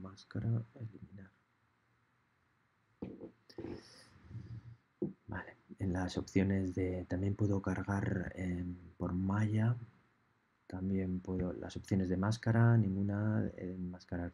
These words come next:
todo o invertir todo o quitar todas las máscaras, ¿vale? Si yo tengo la máscara aplicada, donde sea,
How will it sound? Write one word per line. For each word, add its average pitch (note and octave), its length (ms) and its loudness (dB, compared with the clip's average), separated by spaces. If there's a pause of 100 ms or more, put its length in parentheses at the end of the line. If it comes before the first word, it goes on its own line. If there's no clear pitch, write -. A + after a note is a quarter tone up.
todo A2 640 4
o F#2+ 300 -8
invertir - 520 -8
todo A2 520 2 (420)
o A#2 100 -6
quitar E2+ 400 0
todas F2 300 -6
las E2 160 -10
máscaras, - 540 -12
¿vale? G2+ 280 -2
Si F#2+ 140 -2
yo F2+ 140 -2
tengo F2 320 -4
la F2 160 -6
máscara F2+ 680 -6 (760)
aplicada, G2+ 640 0 (880)
donde F2 400 -4
sea, G#2 380 0